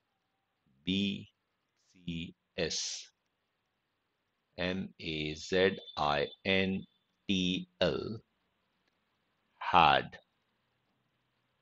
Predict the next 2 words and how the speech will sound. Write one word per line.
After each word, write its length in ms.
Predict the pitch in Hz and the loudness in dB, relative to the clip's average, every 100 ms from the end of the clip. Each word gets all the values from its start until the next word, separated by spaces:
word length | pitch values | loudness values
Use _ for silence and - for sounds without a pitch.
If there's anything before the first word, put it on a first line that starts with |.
| _ _ _ _ _ _ _ _ _ _ _ | _ _ _ _ _ _ _ _ _ _ _
cup 220 | 87 - - _ - - - _ _ _ _ _ _ _ _ _ _ _ _ _ _ _ _ _ _ _ _ _ _ _ _ _ _ _ _ _ _ _ _ _ _ _ _ _ _ _ _ _ _ _ 78 82 | 4 4 -6 _ -20 -20 -20 _ _ _ _ _ _ _ _ _ _ _ _ _ _ _ _ _ _ _ _ _ _ _ _ _ _ _ _ _ _ _ _ _ _ _ _ _ _ _ _ _ _ _ -20 -2
made 460 | 87 82 76 65 | 2 2 0 -6